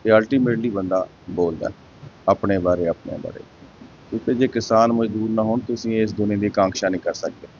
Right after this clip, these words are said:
ਤੁਸੀਂ ਸਭ ਕੁਛ ਖਰੀਦ ਸਕਦੇ ਹੋ, ਪਰ ਭੋਜਨ ਪੈਦਾ ਕਰਕੇ ਆਪ ਹਰ ਬੰਦਾ ਖਾ ਨਹੀਂ ਸਕਦਾ। ਦੇਖੋ ਜੀ, ਵੈਸੇ ਤਾਂ ਦੇਵ ਸਾਡਾ ਸੱਜਣ ਹੈ। ਇਹ ਅੱਜ ਜਿਹੜੀ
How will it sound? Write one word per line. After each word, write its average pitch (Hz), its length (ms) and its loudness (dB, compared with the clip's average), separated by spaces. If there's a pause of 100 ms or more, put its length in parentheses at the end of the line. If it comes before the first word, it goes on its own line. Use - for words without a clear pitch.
(160)
ਤੁਸੀਂ 113 200 -4
ਸਭ 147 180 0
ਕੁਛ 147 240 -4
ਖਰੀਦ 92 220 -4
ਸਕਦੇ 90 340 -4
ਹੋ, 85 60 -8 (1300)
ਪਰ 98 200 -6
ਭੋਜਨ 104 300 2
ਪੈਦਾ 104 380 6
ਕਰਕੇ 107 360 -2
ਆਪ 92 300 6
ਹਰ 101 340 0
ਬੰਦਾ 95 240 -2
ਖਾ 87 220 -2
ਨਹੀਂ - 120 -4
ਸਕਦਾ। - 480 -10 (320)
ਦੇਖੋ 113 280 4
ਜੀ, 120 120 2
ਵੈਸੇ 104 340 4
ਤਾਂ 113 260 6 (460)
ਦੇਵ 107 340 4
ਸਾਡਾ 107 260 2
ਸੱਜਣ 104 380 0
ਹੈ। 120 180 2 (520)
ਇਹ 104 280 4
ਅੱਜ 95 80 0 (120)
ਜਿਹੜੀ 104 240 0